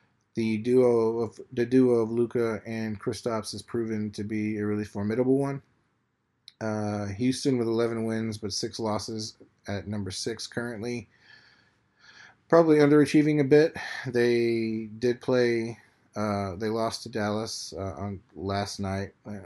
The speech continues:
another great game from, from Luka. And so Houston gives up a lot of points. Uh, if you're a gambler,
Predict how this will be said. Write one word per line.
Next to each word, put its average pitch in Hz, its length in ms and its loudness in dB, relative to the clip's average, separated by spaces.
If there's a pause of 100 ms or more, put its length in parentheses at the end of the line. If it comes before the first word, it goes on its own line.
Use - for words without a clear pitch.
(100)
another 110 260 -6
great 107 280 -4
game 107 360 -6
from, 104 560 -8 (220)
from 110 300 -8
Luka. 107 540 -6 (380)
And 110 160 -8
so 107 640 -4 (880)
Houston 175 300 4
gives 143 220 8
up 113 140 4
a - 20 0
lot 101 220 4
of 90 80 -6
points. - 420 -12 (320)
Uh, 95 160 -6
if 101 120 -10
you're 110 180 -2
a 101 40 -4
gambler, 120 600 -2